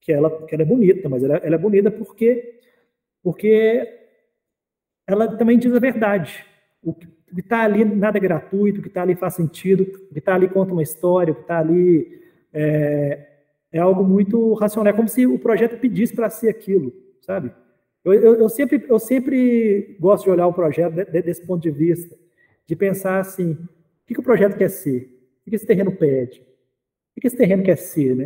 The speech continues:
Então, o que que a gente, o que que a gente vai fazer aqui? E o trabalho do arquiteto, na verdade, é, é, é fazer com que isso aconteça. E não uma vontade do arquiteto, assim, o que eu quero fazer ali, o que que eu, o que que eu quero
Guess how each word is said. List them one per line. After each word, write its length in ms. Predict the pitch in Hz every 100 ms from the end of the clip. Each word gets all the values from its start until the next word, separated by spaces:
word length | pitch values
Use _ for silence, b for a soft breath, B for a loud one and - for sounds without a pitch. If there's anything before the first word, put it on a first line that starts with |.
| 147
Então, 180 | - 165
o 20 |
que 100 | _
que 80 | 233
a 40 |
gente, 180 | 214 -
o 280 | _ _ _
que 60 |
que 80 | -
a 40 | 202
gente 100 | 208
vai 100 | 202
fazer 320 | 190 143 147
aqui? 180 | 147 139
E 220 | 170 185
o 40 |
trabalho 340 | 196 180 180 180
do 60 |
arquiteto, 300 | 185 - 180
na 60 | 180
verdade, 540 | 180 165 170 180 185
é, 360 | 190 190 - -
é, 320 | 151 - 175
é 40 | 165
fazer 320 | 190 160 185
com 100 | 190
que 120 | 196
isso 100 | 190
aconteça. 640 | 196 202 190 143 139 - - _ _ _ _ _
E 80 | 151
não 200 | 175 214
uma 120 | 233
vontade 480 | 220 226 202 196 196
do 100 | 208
arquiteto, 560 | 196 - 180 175 -
assim, 200 | 143 156
o 40 | 143
que 100 | 190
eu 100 | 190
quero 220 | 190 185
fazer 420 | 185 151 - 151
ali, 240 | 139 143 139
o 380 | - _ _
que 100 | -
que 80 | 160
eu, 80 | 185
o 80 | 180
que 120 | 180
que 60 | 202
eu 80 |
quero 760 | 190 - 175 180 175 151 127